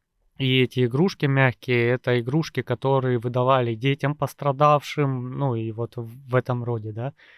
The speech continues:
И я смотрел, это феери-, феерично просто.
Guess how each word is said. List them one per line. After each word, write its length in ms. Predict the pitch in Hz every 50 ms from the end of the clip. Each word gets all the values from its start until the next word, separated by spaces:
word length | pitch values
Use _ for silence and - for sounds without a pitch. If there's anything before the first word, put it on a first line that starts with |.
| _ _ _ _ _ _ _
И 460 | - 135 139 139 139 135 139 131 127
я 120 | 127 131 127
смотрел, 460 | - - 139 127 120 - 139 151 139
это 140 | 120 - 120
феери-, 560 | - - 123 120 127 123 135 147 131 113 - _ _ _ _
феерично 1000 | - - - 123 123 120 127 127 123 123 117 110 120 110 - - - - 110 104
просто. 480 | - - 110 110 104 - - - 117